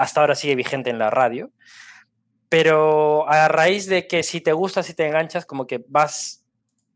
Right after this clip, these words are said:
vas como que buscando, viendo qué otro artista puede ser. Y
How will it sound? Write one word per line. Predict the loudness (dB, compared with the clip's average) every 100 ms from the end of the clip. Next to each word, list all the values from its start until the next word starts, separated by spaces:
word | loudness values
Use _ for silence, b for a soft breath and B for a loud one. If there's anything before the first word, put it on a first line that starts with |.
| _
vas | -6 -6 -4
como | -4 -4
que | -2 -2 -2
buscando, | -8 -4 0 2 2 0 -2
viendo | -2 -4 -2 -4 -2
qué | -4
otro | 0 0 2
artista | 0 -4 -8 -6 -4
puede | -4 -6
ser. | -4 -6 -6 B B B B B _ _ _
Y | -12 -10 -10 -12